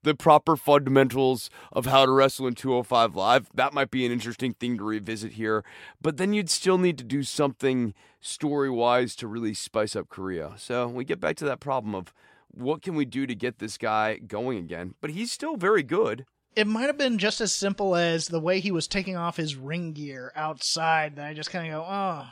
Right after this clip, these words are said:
Speaker 2: that's, you know, that, you know, it's," he takes off the cape and, and the, uh,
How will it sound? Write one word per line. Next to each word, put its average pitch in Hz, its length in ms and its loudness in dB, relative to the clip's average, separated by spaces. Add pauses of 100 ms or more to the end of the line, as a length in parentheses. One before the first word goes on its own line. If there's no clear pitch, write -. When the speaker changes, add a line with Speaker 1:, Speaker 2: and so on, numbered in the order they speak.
(120)
Speaker 2:
that's, 170 340 -10
you 185 120 -6
know, 156 180 -6
that, 170 260 -6
you 196 120 -10
know, 151 180 -8
it's," 165 340 -10 (220)
he 185 140 -10
takes 208 200 2
off 208 160 4
the 190 80 -8
cape 185 520 0
and, 180 160 0
and 175 280 -4
the, 170 200 -2
uh, 160 280 -2